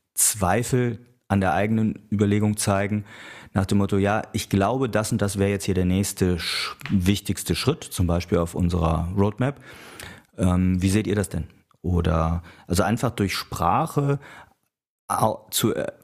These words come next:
ermöglichen, dass auch Gegenrede hochkommt. Das ist für Sprint Review wichtig, das ist in der Zusammenarbeit mit dem Entwicklungsteam wichtig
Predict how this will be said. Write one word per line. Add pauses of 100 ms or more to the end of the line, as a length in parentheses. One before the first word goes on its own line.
(240)
ermöglichen, (320)
dass
auch
Gegenrede
hochkommt.
Das
ist
für
Sprint
Review
wichtig,
das
ist (180)
in
der
Zusammenarbeit (120)
mit
dem
Entwicklungsteam
wichtig